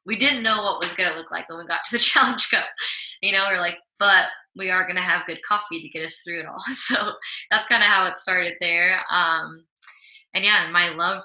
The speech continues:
for coffee has just grown after that, you know. Um, I think more so, like I've said, it's connected, um, me to a lot of people, a lot of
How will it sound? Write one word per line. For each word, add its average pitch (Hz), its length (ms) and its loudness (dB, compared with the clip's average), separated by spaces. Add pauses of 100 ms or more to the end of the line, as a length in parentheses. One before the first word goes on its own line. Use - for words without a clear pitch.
for 165 340 -4
coffee 175 340 0
has 160 120 -8
just - 260 -4
grown 165 280 -4
after 165 280 -2
that, 151 260 -6
you 165 140 -8
know. 160 140 -2
Um, 160 600 -6
I 170 200 -4
think 165 180 -12
more 160 300 -12
so, 151 320 -8 (140)
like 160 200 -8
I've 160 160 -6
said, 170 220 -6
it's - 260 -14 (100)
connected, 156 520 -12
um, 78 420 -10 (840)
me 170 180 -8
to 175 240 -8
a - 20 -6
lot 156 200 -6
of 143 60 -12 (100)
people, 170 300 -12
a 190 240 -6
lot 156 200 -8
of 156 140 -12